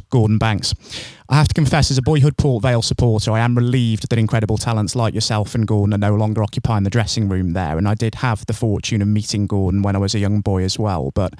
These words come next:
uh, what was Gordon like as a leader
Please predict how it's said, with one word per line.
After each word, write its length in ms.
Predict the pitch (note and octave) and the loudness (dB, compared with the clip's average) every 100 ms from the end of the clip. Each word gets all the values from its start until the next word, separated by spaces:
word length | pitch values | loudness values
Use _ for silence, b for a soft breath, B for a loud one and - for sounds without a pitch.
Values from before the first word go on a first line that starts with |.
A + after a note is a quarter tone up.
| B B B B _ _ _ _ - | B B B B _ _ _ _ -10
uh, 120 | - | -2
what 160 | F3 - | 0 2
was 260 | F3+ C#3+ | 0 0
Gordon 520 | - - C3+ B2+ A#2 | -2 2 2 4 2
like 500 | A#2 A2+ A2 - - - | 2 0 -2 -4 -10 -6
as 140 | A#2 A2+ | -4 -2
a 60 | |
leader 480 | G#2+ G#2 G2+ G2+ F#2 | 0 0 0 0 -2